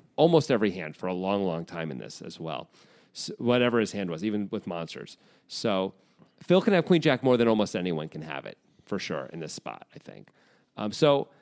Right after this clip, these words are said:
with all that in mind, I think I, as Antonio, would wanna bet here with the plan of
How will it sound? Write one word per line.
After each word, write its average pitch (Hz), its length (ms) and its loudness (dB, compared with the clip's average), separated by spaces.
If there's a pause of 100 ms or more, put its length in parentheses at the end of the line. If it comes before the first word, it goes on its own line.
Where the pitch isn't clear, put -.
(400)
with 165 160 2
all 196 160 6
that 202 140 4
in 196 80 0
mind, 196 240 2
I 165 100 2
think 247 240 2
I, 165 200 2
as 180 120 4
Antonio, 175 380 4
would 135 120 2
wanna 143 280 2
bet 135 220 0
here 147 160 -2
with 147 100 2
the - 80 -4
plan 143 220 -2
of 113 100 -2